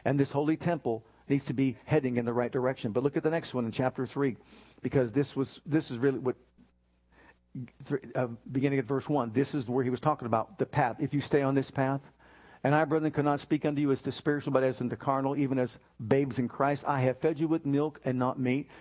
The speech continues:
for hitherto you were not able to bear it, neither yet now are you able, for you are yet carnal. For whereas there is among you envying,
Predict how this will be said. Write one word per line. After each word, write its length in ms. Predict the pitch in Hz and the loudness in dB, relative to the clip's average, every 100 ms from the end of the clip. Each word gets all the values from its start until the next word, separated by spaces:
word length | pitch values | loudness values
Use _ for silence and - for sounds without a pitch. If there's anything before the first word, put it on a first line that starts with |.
| - - | -20 -6
for 160 | 143 | 0
hitherto 420 | 113 175 165 170 | 0 0 0 0
you 140 | 156 139 | 0 0
were 80 | 135 | 2
not 220 | 131 131 | 2 2
able 200 | 131 117 | 0 0
to 80 | 110 | 0
bear 260 | 107 107 | 0 0
it, 80 | 127 - _ _ _ 143 | -2 -6 _ _ _ 0
neither 380 | 165 160 139 - - | 0 2 -2 -6 0
yet 200 | 143 143 | 0 2
now 200 | 139 131 | 0 0
are 120 | 131 | -2
you 120 | 131 | 0
able, 320 | 151 151 101 - _ | 0 -2 -4 -8 _
for 160 | - 151 | -4 0
you 160 | 143 | 2
are 80 | 139 | 2
yet 240 | 139 143 - | 2 0 -2
carnal. 380 | 156 156 110 | -2 0 -2
For 160 | 104 135 | -2 0
whereas 300 | 143 139 113 | 2 0 -2
there 200 | 143 151 | -4 -2
is 80 | 135 | -2
among 300 | 135 139 139 | 0 0 0
you 240 | 147 143 _ _ _ - | -2 -4 _ _ _ -2
envying, 720 | 131 143 139 147 151 170 180 | 0 2 2 2 2 0 -4